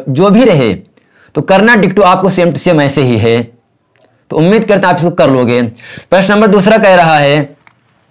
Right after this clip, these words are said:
एक अवतल दर्पण की वक्रता त्रिज्या बीस सेंटीमीटर है।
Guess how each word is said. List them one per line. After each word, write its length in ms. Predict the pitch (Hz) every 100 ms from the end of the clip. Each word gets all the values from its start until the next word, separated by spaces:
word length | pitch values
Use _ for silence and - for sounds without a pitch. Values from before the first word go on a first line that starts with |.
| _ _ _ - - -
एक 340 | 175 208 214
अवतल 680 | 208 - 165 165 170 190 196
दर्पण 420 | 175 170 170 185
की 80 | 190
वक्रता 500 | 180 165 165 165 175
त्रिज्या 520 | 180 160 156 135 170
बीस 340 | 175 151 165 156
सेंटीमीटर 640 | 175 170 185 196 185 180
है। 460 | 185 165 147 156 156